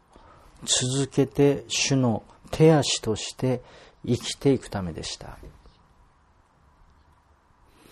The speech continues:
シリアのアンティオキアへ航海中、しばし停泊したエフェソでも、プリスキラとアキラ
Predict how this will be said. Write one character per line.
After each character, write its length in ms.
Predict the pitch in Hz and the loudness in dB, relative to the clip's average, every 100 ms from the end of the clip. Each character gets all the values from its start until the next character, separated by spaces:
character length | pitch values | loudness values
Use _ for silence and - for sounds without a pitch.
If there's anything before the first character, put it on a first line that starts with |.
| - - - _ _ - _ _ _ - - | -20 -20 -20 _ _ -20 _ _ _ -20 -12
シ 220 | - 147 | -4 0
リ 140 | 127 123 | 2 2
ア 80 | |
の 260 | 113 110 107 | 0 -2 -4
ア 100 | 113 | -2
ン 100 | 139 | -2
テ 120 | 147 - | -4 0
ィ 80 | |
オ 40 | 147 | -2
キ 180 | - 127 | 0 0
ア 40 | |
へ 300 | 117 127 - - | 2 -2 -6 -12
航 240 | - 120 | -2 -2
海 220 | 101 107 98 | 0 -4 -4
中、 400 | - 107 95 - - _ - | -6 -4 -4 -6 -16 _ -16
し 180 | - - | -8 2
ば 120 | 135 | 2
し 180 | 113 - | 2 -8
停 200 | - 131 | -4 -2
泊 200 | 131 131 | -2 -8
し 120 | - | -10
た 200 | - 131 - | -4 -4 0
エ 120 | 151 | 2
フ 80 | 160 | 4
ェ 40 | |
ソ 180 | - 117 | 4 0
で 140 | 92 | -2
も、 160 | 82 76 - _ _ _ _ _ _ _ _ _ _ _ _ _ _ _ - - - _ _ _ _ _ _ - _ | -6 -8 -14 _ _ _ _ _ _ _ _ _ _ _ _ _ _ _ -20 -20 -20 _ _ _ _ _ _ -20 _
プ 100 | - | -2
リ 60 | 123 | -2
ス 200 | - - | -2 -8
キ 120 | - | -2
ラ 160 | 117 107 | -2 -2
と 320 | 127 120 - | 2 2 2
ア 100 | 120 | -6
キ 160 | - 143 | -2 0
ラ 260 | 135 - | 0 -2